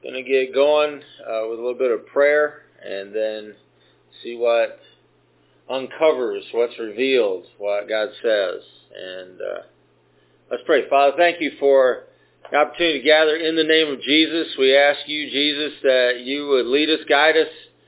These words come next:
We pray that you would teach us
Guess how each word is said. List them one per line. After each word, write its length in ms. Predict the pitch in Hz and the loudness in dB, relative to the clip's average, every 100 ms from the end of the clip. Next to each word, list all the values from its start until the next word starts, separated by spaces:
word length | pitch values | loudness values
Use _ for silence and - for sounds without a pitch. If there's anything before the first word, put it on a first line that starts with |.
| _ _ _ _ _ - | _ _ _ _ _ -20
We 60 | |
pray 580 | - 151 151 147 147 135 | -4 2 4 4 2 -2
that 560 | 123 135 131 127 117 131 | 2 4 4 4 0 -6
you 200 | 131 143 | -6 -2
would 180 | 123 - | -2 0
teach 240 | 185 190 | -2 0
us 100 | 156 | -2